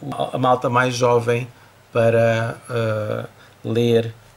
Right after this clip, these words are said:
e interessar-se sobre estas coisas. Eu não conhecia a história, fiquei bastante, eh, agradado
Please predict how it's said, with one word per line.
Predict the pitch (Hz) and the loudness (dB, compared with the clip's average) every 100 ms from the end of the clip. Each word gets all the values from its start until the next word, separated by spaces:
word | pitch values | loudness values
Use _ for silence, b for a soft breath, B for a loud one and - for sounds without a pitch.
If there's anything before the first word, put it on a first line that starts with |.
| - | -12
e | 120 | -6
interessar-se | 120 113 110 - 113 110 - | -4 -4 -2 2 2 0 -2
sobre | 117 104 | -2 -2
estas | 107 113 | -4 -6
coisas. | - 101 95 98 - | -8 -10 -8 -10 -8
Eu | 156 156 | 0 0
não | 151 | 0
conhecia | 123 127 - 120 | -4 -6 -4 -4
a | |
história, | - 120 120 123 127 B B - | -2 0 0 -2 -10 B B -20
fiquei | - - 147 131 120 117 123 | -12 -10 -4 -2 -2 -4 -8
bastante, | 113 117 127 123 120 131 120 - | -8 -4 -4 -4 -6 -8 -8 -8
eh, | 117 107 110 | -8 -8 -6
agradado | 113 104 113 101 104 110 | -4 -2 0 4 2 2